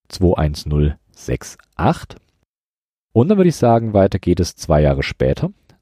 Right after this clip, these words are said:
neunzehnhundertachtundsechzig, mit den Honeywell Microswitch Hall Effect Switches. Und zwar die Serie S W. Das Patent dazu gab's im Übrigen erst ein Jahr später, neunzehnhundertneunundsechzig.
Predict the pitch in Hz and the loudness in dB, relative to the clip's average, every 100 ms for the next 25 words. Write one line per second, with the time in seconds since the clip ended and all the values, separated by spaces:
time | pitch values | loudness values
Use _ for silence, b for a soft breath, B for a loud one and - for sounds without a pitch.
0 | - 80 76 - 69 69 71 - - - | -8 -4 -4 -6 -12 -12 -14 -14 -12 -12
1 | - 90 85 101 - - - 87 78 80 | -12 -10 -4 -4 -4 -12 -8 -6 -4 -6
2 | _ - - 156 117 110 95 87 - 82 | _ -8 -4 0 2 2 2 -2 -2 -8
3 | - - 85 - - 95 78 - - - | -6 -4 -4 -6 0 0 0 -4 -10 -8
4 | - - - - - B B B B B | -12 -10 -12 -16 -20 B B B B B
5 | B - 82 76 143 226 _ - 120 95 | B -14 -4 0 0 -2 _ -6 -2 0
6 | 82 85 87 _ - 165 - - - _ | 0 0 -4 _ -8 -8 -6 -10 -12 _
7 | _ _ 113 - 117 - 151 220 - - | _ _ -2 0 -4 -2 -4 -2 -6 -6
8 | 240 113 110 101 104 107 107 98 - 92 | -2 0 0 -4 -8 -6 -6 -8 -4 -4
9 | - - - _ - 104 180 131 120 - | -6 -18 -20 _ -8 -4 0 0 -2 -2
10 | 90 - 101 82 80 87 80 - 76 117 | 0 2 0 -2 -4 -6 -8 -6 -4 -2
11 | 87 71 65 - - - | -2 -4 -10 -8 -10 -10